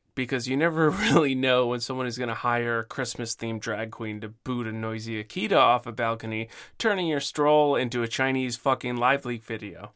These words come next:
You just gotta live today for you, because when the Reaper comes knocking, there ain't much that can stop his razor-sharp scythe. Say that three times fast.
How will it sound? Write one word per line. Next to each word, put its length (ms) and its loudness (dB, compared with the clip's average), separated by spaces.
You 120 -4
just 220 -4
gotta 160 4
live 220 2
today 340 0
for 160 -4
you, 420 -4
because 380 4
when 160 2
the 100 0
Reaper 460 2
comes 380 2
knocking, 480 2
there 180 -2
ain't 180 -2
much 340 0
that 120 -8
can 140 -6
stop 340 0
his 220 -8
razor-sharp 1080 -4
scythe. 640 -6
Say 240 -8
that 220 -6
three 160 -12
times 260 -12
fast. 420 -8